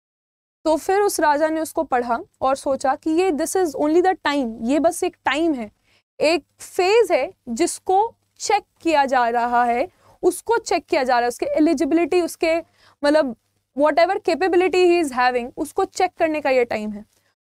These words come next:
तो राजा बस उसने अपना दिमाग चलाया और वो बिल्कुल जंगल के इंटीरियर में चला गया और फिर रात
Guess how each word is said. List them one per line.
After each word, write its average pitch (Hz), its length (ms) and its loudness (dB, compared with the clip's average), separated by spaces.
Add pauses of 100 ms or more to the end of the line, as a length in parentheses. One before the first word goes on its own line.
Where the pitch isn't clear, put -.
तो 320 100 2
राजा 294 380 2
बस - 540 -4 (100)
उसने 302 280 -6
अपना 302 220 -4
दिमाग 247 400 -2
चलाया 269 440 0 (500)
और 285 180 2
वो 294 260 0
बिल्कुल 302 320 0
जंगल 294 340 0
के 294 300 0
इंटीरियर 285 480 0
में 294 140 -4
चला 269 280 0
गया 269 220 2
और 254 260 0
फिर 277 200 -2
रात 247 280 0